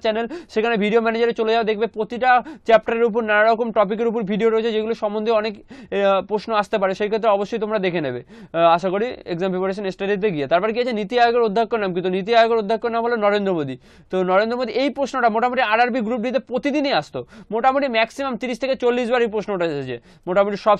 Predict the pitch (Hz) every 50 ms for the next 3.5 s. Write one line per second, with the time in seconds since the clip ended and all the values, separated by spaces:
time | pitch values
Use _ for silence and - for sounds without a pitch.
0 | - - 214 196 165 175 170 151 135 127 120 120 - _ - _ - - 202 214
1 | 208 240 269 247 254 262 254 269 233 254 254 233 202 269 269 220 208 208 - 254
2 | 254 247 - - 247 247 - 254 247 214 262 240 254 240 233 - 254 254 233 247
3 | 247 226 190 196 240 220 202 247 254 226